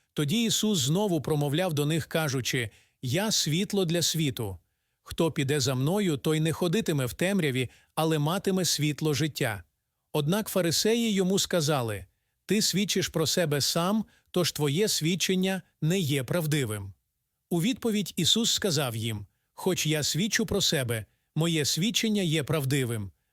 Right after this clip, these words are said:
бо я знаю, звідки прийшов і куди йду, а ви не знаєте, звідки я і куди йду. Ви по тілесному судите, я ж не суджу нікого. А якщо я і суджу,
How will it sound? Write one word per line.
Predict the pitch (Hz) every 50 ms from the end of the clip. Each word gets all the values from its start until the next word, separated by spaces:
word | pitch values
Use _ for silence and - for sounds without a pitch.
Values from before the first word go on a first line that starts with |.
| _ _ -
бо | 139 156
я | 151 151 143 139
знаю, | 117 120 147 170 202 214 220 208
звідки | 147 123 175 208 - - 185 143
прийшов | - 156 147 131 - - 226 240 202
і | 214
куди | 175 - 196 160 143 160 160
йду, | 165 139 139 139 120 110 104 _ _ _ _ _ -
а | - 143
ви | 135 135 143 135
не | 131 127
знаєте, | 113 127 170 202 220 185 139 - 139 120 104 - _ _ -
звідки | 139 123 143 175 185 - - - 143
я | 127 143 175 208
і | 214 202
куди | 151 - 190 165 143 151 147
йду. | 139 127 123 120 101 92 - _ _ _ _ _ _ _ _ - -
Ви | 139 214 247
по | - 233 -
тілесному | - 226 190 180 175 151 - 180 156 160 156
судите, | - - 160 131 117 120 110 - 104 92 - _ _ _ _ -
я | - 135 143 151
ж | 131 151
не | 165 156
суджу | - - 185 151 120 147
нікого. | 147 151 151 - 151 135 117 92 82 80 - _ _ _ _ _ -
А | - 143
якщо | 147 147 143 - - - 180 156
я | 147 156 160 151
і | 143 147
суджу, | 139 - - 233 180 135 131 139 110